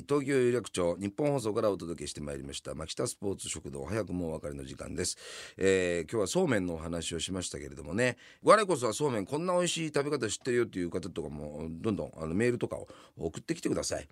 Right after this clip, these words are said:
えー、今回の感想など、どしどしお待ちしております。えー、他にもこの番組で取り上げてほしいテーマ、牧田スポーツに試してもらいたいおすすめレシピ、食べてもらいたいものとか、そのままも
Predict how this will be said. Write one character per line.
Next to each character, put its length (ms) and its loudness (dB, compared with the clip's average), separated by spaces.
え 320 4
ー、 40 -2
今 200 4
回 120 4
の 120 -2
感 200 2
想 140 0
な 140 2
ど、 260 4
ど 140 0
し 80 -4
ど 100 2
し 260 2
お 80 -2
待 140 -6
ち 60 -8
し 80 -6
て 80 -6
お 40 -2
り 60 0
ま 140 4
す。 260 2
え 500 6
ー、 60 -6
他 140 8
に 60 6
も 100 6
こ 100 6
の 40 2
番 200 4
組 120 2
で 120 0
取 160 2
り 40 4
上 60 4
げ 80 2
て 160 0
ほ 100 -2
し 220 0
い 60 0
テ 180 -2
ー 60 0
マ、 200 -2
牧 200 -4
田 100 -4
ス 80 -10
ポ 120 -2
ー 40 -2
ツ 80 -2
に 140 0
試 240 2
し 40 0
て 120 4
も 100 4
ら 100 6
い 60 4
た 140 2
い 60 4
お 120 2
す 160 -6
す 140 -2
め 180 4
レ 180 4
シ 160 4
ピ、 320 -2
食 120 0
べ 80 4
て 100 -2
も 140 4
ら 100 6
い 80 4
た 140 2
い 20 6
も 140 4
の 80 2
と 100 -8
か、 80 -4
そ 140 2
の 80 6
ま 120 6
ま 300 8
も 360 4